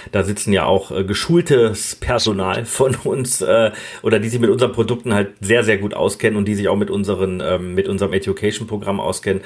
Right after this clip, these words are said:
Und dementsprechend, die kann man auch direkt ansprechen und sagen, hier, ich hab hier, äh, die, die und dieses kleine Projekt vielleicht, ne? Oder wenn's dann halt größer wird, eine richtige Projektmeldung,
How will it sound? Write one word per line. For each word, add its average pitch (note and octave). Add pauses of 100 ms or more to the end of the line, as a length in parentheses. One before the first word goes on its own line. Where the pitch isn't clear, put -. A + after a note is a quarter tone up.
(360)
Und G2+
dementsprechend, G2+
die G2+
kann G2
man G2+
auch F#2+
direkt G2
ansprechen G2 (320)
und G2
sagen, G2
hier, G2+
ich G2
hab G2+
hier, G2+
äh, F#2+
die, G2
die G#2
und G#2+
dieses G2+
kleine G#2
Projekt G2+
vielleicht, G#2+
ne? A#2
Oder G2
wenn's F#2+
dann F2+
halt E2+
größer G2
wird, F#2+
eine F#2+
richtige G#2
Projektmeldung, F#2+